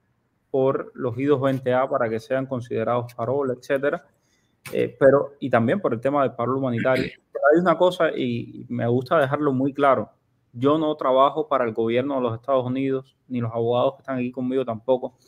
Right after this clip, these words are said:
Speaker 1: ¿Y por qué lo digo? Porque a veces las personas se equivocan y creen de que nosotros tenemos el poder o de aprobar parol, o de adelantar parol, o de que los I dos veinte A se conviertan en parol,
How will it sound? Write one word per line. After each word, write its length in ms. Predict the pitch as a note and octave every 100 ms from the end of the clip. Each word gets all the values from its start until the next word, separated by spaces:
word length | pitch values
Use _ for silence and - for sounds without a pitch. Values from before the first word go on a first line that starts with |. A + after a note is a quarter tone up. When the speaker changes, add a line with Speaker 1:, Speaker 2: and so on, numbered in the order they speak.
| _ _ _ _ _ _
Speaker 1:
¿Y 100 | -
por 180 | C#3+ D#3+
qué 80 | F#3+
lo 140 | G3+
digo? 380 | G#3+ F#3+ A2+ - -
Porque 300 | E3+ F3+ G3
a 80 |
veces 500 | E3 D#3 - D3 - -
las 140 | A#2+
personas 720 | A#2+ A#2 C3 C3+ C#3 - - _
se 180 | -
equivocan 600 | A#2+ A#2+ C#3 A#3+ D#3+ A2+ -
y 100 | A#2
creen 300 | C3 C#3+ E3
de 100 | D3
que 220 | C#3+ F#3+
nosotros 320 | C3+ B2 F3
tenemos 340 | F3 F3+ F#3+ D#3
el 160 | B2
poder 460 | C3 C3 D#3+ F#3 -
o 160 | C3+ B2+
de 80 |
aprobar 480 | A#2 B2 A#2 D#3+ -
parol, 480 | B3 F#3 C#3 C#3+ D#3+ -
o 160 | C3
de 60 | B2+
adelantar 580 | B2 B2+ A#2+ A#2 F#3 G3
parol, 320 | F3 D3+ D3 - _ _
o 160 | - D#3+
de 120 | D3+
que 80 | C#3+
los 140 | C3
I 40 | E3+
dos 160 | G#3+
veinte 260 | F#3+ G#3 F#3+
A 120 | G3+
se 80 | G3
conviertan 440 | D#3 C#3+ F3+ F#3+
en 100 | E3+
parol, 380 | C3+ C#3+ E3 G3+